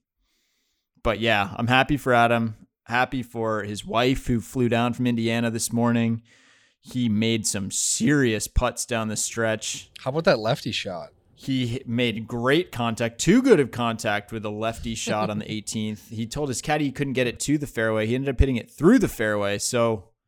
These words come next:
Speaker 1: I don't know, just a crazy finish. One of those, it's one of those courses where because the finish is so hard, you just kinda wanna get it in the house. This is what happened with Paul Casey a few years ago when,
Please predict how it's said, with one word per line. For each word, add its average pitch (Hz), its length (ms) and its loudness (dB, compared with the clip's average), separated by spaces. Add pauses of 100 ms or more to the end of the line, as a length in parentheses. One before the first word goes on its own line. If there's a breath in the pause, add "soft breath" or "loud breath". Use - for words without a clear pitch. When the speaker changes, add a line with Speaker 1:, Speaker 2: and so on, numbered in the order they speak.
(920)
Speaker 1:
I 202 120 -2
don't 180 100 0
know, 113 100 0
just 175 240 -2
a 220 40 -4
crazy 131 400 -2
finish. 117 420 -6
One 156 100 -2
of 185 60 0
those, 165 300 4 (200)
it's 160 240 -4
one 175 140 2
of 220 80 8
those 220 140 6
courses 131 680 -2
where 123 180 0
because 156 540 -2
the 139 100 -2
finish 143 360 -4
is 123 160 -2
so 120 200 -2
hard, 123 360 -2
you 135 80 -2
just 143 200 -6
kinda 147 180 -4
wanna 135 140 2
get 117 180 0
it 127 80 -2
in 123 40 -2
the 110 80 -2
house. 113 400 -2
This 117 140 -8
is 131 80 -6
what 131 120 0
happened 120 380 0
with 110 200 -6
Paul 110 220 0
Casey 110 420 -4
a 113 40 -2
few 110 180 -6
years 104 260 -6
ago 104 300 -4
when, 101 260 -6